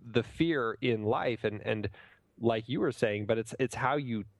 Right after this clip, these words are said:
take things out of your life and, and your perspective on what you're living that ends up creating those fears that, that you're dealing with. And Wally starts kind of hitting,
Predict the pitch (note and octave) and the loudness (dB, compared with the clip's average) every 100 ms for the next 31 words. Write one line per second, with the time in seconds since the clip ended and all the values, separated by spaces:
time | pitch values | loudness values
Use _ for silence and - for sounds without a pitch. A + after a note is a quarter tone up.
0 | _ _ - - D3 - - B2+ A#2 G#2 | _ _ -6 0 0 -2 0 2 2 -2
1 | G2 A#2 C3+ B2+ B2+ A#2 G#2+ - - A2 | 0 2 2 0 2 2 -2 -16 -8 0
2 | G#2+ G#2 C#3 C3 A2 - A2+ A2 A#2+ - | 2 2 0 0 0 0 -2 0 0 0
3 | G2+ - - D3+ B2+ G#2 G#2 G#2 G#2+ A#2+ | -4 0 0 2 2 2 0 0 0 0
4 | - - - - - G#2 G2+ F2+ G2 G3 | -2 -18 -20 -16 -2 2 2 2 2 2
5 | G#3+ A2+ F#2 G#2+ D#3+ _ _ - - - | 2 -2 -2 -6 -8 _ _ -20 -20 -12
6 | G2+ A#2+ B2 A#2 - C3 C3 C3 - C3+ | 2 2 2 -2 0 2 2 -2 -2 0
7 | C#3 G#3+ F3 G#2 F#2+ F2 - - G2+ F2+ | 2 0 -2 0 0 -2 -6 -2 0 0
8 | - - - G#2 F#2+ G2 G2+ F#2+ G2+ G2+ | -2 -10 -6 0 0 0 -2 0 0 0
9 | G2 C3+ A3 C#3 F#2+ G2+ G#2 G#2 A2+ C3+ | 0 0 0 0 -2 0 2 2 2 2
10 | B2 - A#2 - B2+ A2+ A2+ C#3+ C3 | 0 2 0 2 0 0 0 0 -2